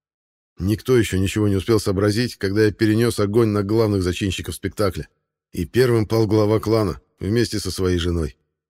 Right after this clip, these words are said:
Удар, который я по ним нанёс, сделал из цветущих людей чёрные статуи, которые, упав на пол, рассыпались в чёрную пудру. Похоже, что разнёс тела на молекулярном уровне. Одно не пойму, почему пудра чёрная?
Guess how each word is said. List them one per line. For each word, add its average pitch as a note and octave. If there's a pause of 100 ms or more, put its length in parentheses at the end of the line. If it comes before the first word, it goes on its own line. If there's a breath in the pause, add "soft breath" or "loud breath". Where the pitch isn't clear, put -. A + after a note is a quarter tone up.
(140)
Удар, F2+
который G#2+
я G#2
по G#2
ним G#2+
нанёс, G#2
сделал A2+
из G#2+
цветущих G#2+
людей A2
чёрные A2
статуи, F#2
которые, G2+
упав G#2+
на A2
пол, F#2+
рассыпались G2
в -
чёрную F#2+
пудру. F2 (920)
Похоже, A2+
что A2+
разнёс A2
тела G#2+
на G#2+
молекулярном G#2+
уровне. F2 (720)
Одно G#2
не G#2+
пойму, G2
почему A#2+
пудра A2+
чёрная? F#2+